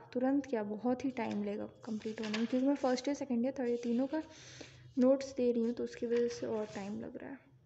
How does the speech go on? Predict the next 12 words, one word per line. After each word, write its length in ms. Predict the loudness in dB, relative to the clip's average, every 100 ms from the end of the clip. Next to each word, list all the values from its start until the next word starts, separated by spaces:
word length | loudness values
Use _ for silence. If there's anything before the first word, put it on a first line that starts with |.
| -20 -20 -20 -20 -20 -16 -14 -10 -12 -12 -18 -20 -20 -20 -20 -20 -20 -20 -20 -20 -20 -20 -20 -20 -20 -20 -20 -20 -18 -18 -20 -18 -4
अभी 140 | 0 2
तो 80 | 2
first 380 | 4 4 4
year 100 | 2
और 40 | 2
second 400 | 0 0 2 4
year 180 | 2 2
के 80 | 0
ही 180 | 2
notes 360 | 4 2 0 -2
मैंने 260 | -2 -2 -2
बस 300 | -4 -6